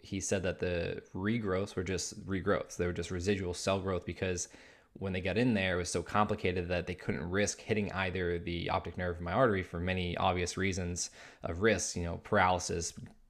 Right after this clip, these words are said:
gone blind, uh, could have had a stroke, could have bled out. Um, the list goes on. So he suggested that it was just, uh, residual cell growth and to go through radiation. Well, I didn't like the sounds of radiation, so I did some Googling and found a technology called gamma knife radiotherapy,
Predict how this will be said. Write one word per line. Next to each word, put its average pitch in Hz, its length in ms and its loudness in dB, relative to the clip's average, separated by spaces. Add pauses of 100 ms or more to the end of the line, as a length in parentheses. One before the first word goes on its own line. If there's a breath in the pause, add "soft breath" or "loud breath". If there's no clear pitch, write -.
(120)
gone 87 240 2
blind, 87 640 0
uh, 92 160 -6
could 95 180 -2
have 90 60 4
had 87 100 0
a 87 60 -6
stroke, 90 340 2
could 92 100 -2
have 85 60 -4
bled 87 220 0
out. 87 400 2 (360 loud breath)
Um, 87 160 -2
the 90 80 0
list 95 200 -2
goes 87 220 0
on. 98 400 2
So 90 400 0
he 92 320 -2
suggested 92 520 0
that 87 140 0
it 87 80 0
was 87 160 -2
just, - 500 -2
uh, - 240 -4
residual 92 360 -2
cell 95 220 2
growth 104 320 0
and 87 140 0
to 87 60 -2
go 87 140 2
through 95 160 -6
radiation. 95 500 0 (640 soft breath)
Well, 92 120 2
I 95 40 4
didn't 101 100 2
like 95 140 0
the - 60 -8
sounds 92 240 -2
of 92 60 -2
radiation, 90 460 0
so - 120 -2
I 90 60 0
did 87 220 -4
some 90 200 -4
Googling 95 420 0
and 85 120 -4
found 90 200 2
a 85 120 0
technology 92 440 -2
called 90 220 -2
gamma 95 200 2
knife 90 200 0
radiotherapy, 87 720 2